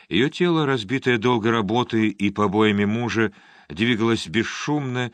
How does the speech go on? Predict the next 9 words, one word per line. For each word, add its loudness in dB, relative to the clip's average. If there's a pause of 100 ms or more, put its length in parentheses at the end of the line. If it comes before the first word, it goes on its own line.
(200)
и -6
как-то -4
боком, 0 (440)
точно 0
она 0
всегда -2
боялась 0
задеть -2
что-то. -8